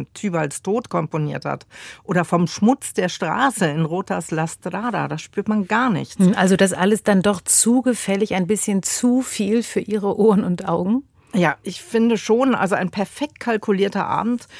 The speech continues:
Speaker 1: von dem man annehmen darf, dass die Temperatur der notwendigen Leidenschaft bis Silvester noch ein wenig steigen wird. Aber ich finde diese Entwicklung, äh, hin zu dieser selbstbezüglichen Hochglanzästhetik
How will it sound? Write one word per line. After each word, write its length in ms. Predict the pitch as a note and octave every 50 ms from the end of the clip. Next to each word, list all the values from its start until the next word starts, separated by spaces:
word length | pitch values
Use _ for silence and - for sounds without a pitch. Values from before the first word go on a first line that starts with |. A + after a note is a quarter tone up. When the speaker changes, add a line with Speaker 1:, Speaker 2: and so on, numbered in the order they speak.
| - - - _
Speaker 1:
von 200 | - - G3+ G3
dem 160 | F3+ G#3+ A3+
man 160 | A3+ G#3+ F#3+ -
annehmen 400 | - F3 F#3 A#3+ C#4 C4 B3+ A#3
darf, 240 | G#3 G3+ G#3 G3+
dass 160 | - - F#3+ -
die 160 | - F#3 E3+
Temperatur 540 | - F3+ E3+ E3 D#3 D3+ C#3+ - F3+ G3 G3
der 100 | F#3+ E3
notwendigen 520 | E3+ F3 F3+ - F3+ E3+ E3 D#3 D#3 D#3
Leidenschaft 520 | D3 C#3+ D#3+ G3 G#3+ - A3 G3+ F#3 -
bis 140 | - F#3+ -
Silvester 400 | - E3+ E3 E3+ F3 F#3+ - G#3+
noch 160 | F#3 F3 E3+
ein 180 | E3 - F3 D3
wenig 320 | D#3+ E3 E3 D#3+ D3 -
steigen 480 | - - - D3 D3 F3 G3+ A#3 A3 F#3+
wird. 300 | G#3 G#3 G3 G#3 G#3 - - - - - - - - _
Aber 260 | - - F3+ E3+ F3+ -
ich 120 | E3+ -
finde 300 | - - G3 G#3 G3+ G3
diese 240 | F3 F#3 E3 F#3 E3
Entwicklung, 760 | - D#3 - - F3 F#3 F#3 - G#3 G3 F#3+ F#3 F#3 F#3 F3+ - -
äh, 320 | F3 F3 E3 E3+ E3+ D#3
hin 300 | D3+ E3 F3+ F3+ G3 F3+
zu 140 | - - E3+
dieser 340 | D#3+ E3 D#3 D#3+ D3 C#3+ C3
selbstbezüglichen 1120 | C#3+ D3+ D3+ - G#3+ - - - - - E3 - - G3+ G3 - F#3 F3+ - F3+ D#3+ D#3
Hochglanzästhetik 1200 | D#3 D3+ - - E3 D3+ D3 C#3+ - - - D#3+ - - - D#3 D3+ - - D3+ - - - -